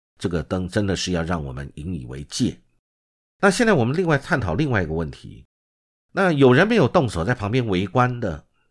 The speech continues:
可能也会当成是共犯哦，因为你一起在旁边围观注视。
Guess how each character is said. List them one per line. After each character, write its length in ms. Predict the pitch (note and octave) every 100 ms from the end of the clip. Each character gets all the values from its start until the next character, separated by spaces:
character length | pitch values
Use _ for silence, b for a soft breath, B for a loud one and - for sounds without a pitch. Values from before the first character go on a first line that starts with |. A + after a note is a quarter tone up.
| _ _ _ _
可 320 | - A2+ F#2+
能 200 | E2+ A#2+
也 120 | E3
会 120 | - F#2+
当 200 | G#2 G2
成 120 | D#2
是 120 | -
共 240 | - G2
犯 200 | E2 F#2 D2+
哦， 120 | C2 -
因 60 |
为 100 | C3
你 80 | F#2
一 80 | C3+
起 180 | - D#2
在 120 | G#2
旁 200 | - D#2+
边 160 | G2+ F2+
围 140 | F2
观 240 | F#2+ A#2+
注 240 | B2+ - G2+
视。 320 | - C3+ -